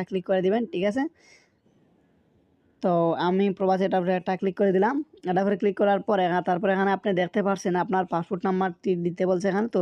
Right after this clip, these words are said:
এখানে শুধুমাত্র আপনার পাসপোর্ট নাম্বারটি দিয়ে দিবেন এবং এখানে একটা ক্যাপচা কোড আছে, এই ক্যাপচা কোডটি আপনি এখানে দিয়ে দিবেন। তো ঠিক আছে, এখানে আমার প্রথমে আমার পাসপোর্ট নাম্বারটি আমি দিয়ে দিচ্ছি। তো পাসপোর্ট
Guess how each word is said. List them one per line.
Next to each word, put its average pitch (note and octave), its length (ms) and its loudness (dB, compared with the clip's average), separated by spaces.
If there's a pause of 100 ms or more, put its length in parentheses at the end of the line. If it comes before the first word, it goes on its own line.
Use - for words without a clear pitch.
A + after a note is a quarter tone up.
এখানে F#3 220 0
শুধুমাত্র F#3 380 0
আপনার F#3+ 160 -2 (100)
পাসপোর্ট E3+ 360 -4
নাম্বারটি F#3+ 460 0
দিয়ে F#3 160 2
দিবেন G#3 200 2 (100)
এবং F#3+ 140 2 (720)
এখানে G3 260 2
একটা G3+ 120 0 (100)
ক্যাপচা F#3+ 320 -2 (120)
কোড F#3+ 240 0
আছে, F#3 200 -2
এই F#3+ 100 2
ক্যাপচা G3 360 -2
কোডটি F#3+ 340 -2
আপনি F#3 160 -2 (100)
এখানে F#3 220 2 (100)
দিয়ে F3 140 2
দিবেন। G#3+ 200 4 (100)
তো - 140 -4
ঠিক E3+ 160 0
আছে, G#3+ 160 -2
এখানে F3+ 180 0 (100)
আমার F#3 200 0
প্রথমে F#3+ 280 0
আমার F3+ 200 0
পাসপোর্ট F3 300 -4
নাম্বারটি F#3 340 0
আমি F3+ 120 0
দিয়ে F3+ 140 2
দিচ্ছি। G#3 260 -2 (1500)
তো F#3+ 60 -4 (160)
পাসপোর্ট F#3+ 300 0